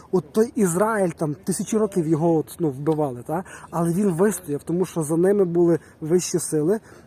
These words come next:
сторона світла, і вона перемогла". Якщо почитати якусь там Махабхарату, Бхагавадгіту, це взагалі просто треш.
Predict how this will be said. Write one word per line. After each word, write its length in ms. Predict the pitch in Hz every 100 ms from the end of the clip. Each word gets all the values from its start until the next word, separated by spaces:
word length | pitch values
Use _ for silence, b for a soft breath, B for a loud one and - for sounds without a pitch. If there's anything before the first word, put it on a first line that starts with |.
| -
сторона 420 | - 175 170 165
світла, 380 | - 175 208 190
і 80 | 185
вона 200 | 151 151
перемогла". 460 | 151 139 143 139 117 B B B
Якщо 260 | 151 -
почитати 540 | 202 220 190 208 220 202
якусь 280 | 185 214 175
там 200 | 185 175
Махабхарату, 880 | 180 196 - 175 180 185 170 180
Бхагавадгіту, 1080 | 165 - 160 156 170 156 135 165 196 180 175 B B B
це 160 | -
взагалі 460 | 147 135 147 165 233 -
просто 360 | 220 - 202 -
треш. 340 | 196 160 -